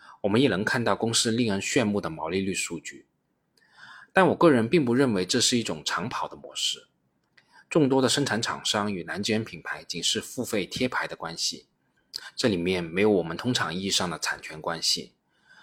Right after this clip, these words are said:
甚至小米模式下的投资和长期合作的关系也不存在。他们就像我们股市里面的投机分子，现在在新能源股上面能赚钱了，他们就一拥而上。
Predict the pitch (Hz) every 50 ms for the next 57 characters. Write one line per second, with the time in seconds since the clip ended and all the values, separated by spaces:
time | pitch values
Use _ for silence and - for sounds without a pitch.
0 | - - - - _ - - 190 175 180 170 - - - 98 165 190 139 101 90
1 | 92 95 - - 120 - - 127 107 95 87 - - - 90 98 104 - - 127
2 | 127 117 110 101 - - 92 90 - - 87 - 92 90 - 95 87 - - 98
3 | 95 - - - 107 87 71 - - 120 - - - - - - - - - _
4 | _ _ _ _ _ _ _ - - - - - - - - - - 123 117 107
5 | 98 - 113 104 - 120 107 92 85 85 85 95 107 - 92 85 - - 123 101
6 | 85 82 90 90 87 80 - - - - - - 113 104 - - 120 95 82 -
7 | - - - _ _ _ _ _ _ _ _ _ _ _ _ _ _ _ - -
8 | 143 131 113 113 110 107 110 110 101 - - 135 127 120 101 95 92 95 98 -
9 | 92 80 - 101 95 98 95 87 78 78 - - - 113 98 87 - - - -
10 | - - - - _ _ _ _ _ - - 98 98 95 95 101 104 107 117 113
11 | 101 101 92 92 92 85 76 - - - 82 71 -